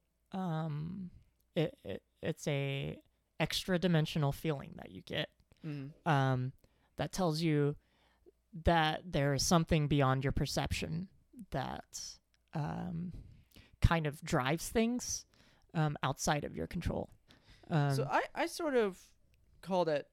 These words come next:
Speaker 2: fate, but at the same time, I feel like the things that are within the bounds of where we can make decisions is also included in fate for me.
Speaker 1: Mm-hmm.
Speaker 2: Um, but as far as, like, the world driving people beyond their control, I, I mean,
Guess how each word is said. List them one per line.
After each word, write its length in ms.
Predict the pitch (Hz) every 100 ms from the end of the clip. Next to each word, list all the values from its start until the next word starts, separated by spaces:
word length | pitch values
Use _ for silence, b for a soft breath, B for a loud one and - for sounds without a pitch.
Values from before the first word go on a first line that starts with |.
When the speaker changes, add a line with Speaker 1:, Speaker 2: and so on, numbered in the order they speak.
| _ _
Speaker 2:
fate, 520 | - - 240 233 - -
but 120 | 180
at 80 | 175
the 80 | 170
same 280 | 214 196 175
time, 340 | 185 170 156
I 80 | 147
feel 240 | - 175
like 240 | 156 143 -
the 100 | 135
things 420 | 160 156 131 -
that 280 | 143 - - - - _ - -
are 280 | - 156 165
within 240 | 151 156 147
the 80 |
bounds 440 | 123 139 143 143 139
of 80 | 131
where 100 | 135
we 80 | 147
can 100 | 143
make 160 | 139
decisions 600 | 131 - 139 196 214 196
is 120 | 143 131
also 240 | 135 127
included 560 | 123 117 131 120 113 - _
in 180 | 135 117
fate 280 | - 95 - -
for 100 | 123
me. 160 | 113 - - - -
Speaker 1:
Mm-hmm. 400 | 175 170 - -
Speaker 2:
Um, 300 | 127 120 120 - -
but 140 | 139
as 120 | 139
far 200 | - 165
as, 160 | 151 -
like, 280 | 135 117 - _ _ _ -
the 100 | 143
world 500 | 139 185 185 175 165 - _ _
driving 380 | 156 151 151 147
people 260 | 151 147 131
beyond 340 | - 135 131
their 100 | 131
control, 560 | 123 120 139 135 120 - _ _ _ _ _
I, 60 | - -
I 40 | 165
mean, 200 | 175